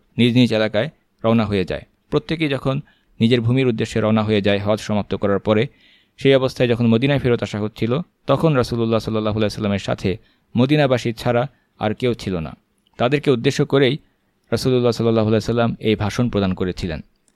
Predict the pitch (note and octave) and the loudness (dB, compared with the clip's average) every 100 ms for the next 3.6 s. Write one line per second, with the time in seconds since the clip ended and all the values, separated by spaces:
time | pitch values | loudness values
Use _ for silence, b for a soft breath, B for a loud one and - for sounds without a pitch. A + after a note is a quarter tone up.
0 | _ _ - C#3+ C#3+ C#3+ D3+ - A#2+ C3+ | _ _ -2 2 2 2 -4 -2 0 -2
1 | - C#3 D3 - A#2 C3+ _ _ - A2+ | 0 0 0 2 -2 -2 _ _ -2 2
2 | C3+ D#3 C#3 A2+ A2 G#2+ - G2+ G#2 - | 4 4 4 2 0 -4 -4 -6 -6 -4
3 | G2 F#2+ F#2 F2+ - | -4 -6 -6 -8 -8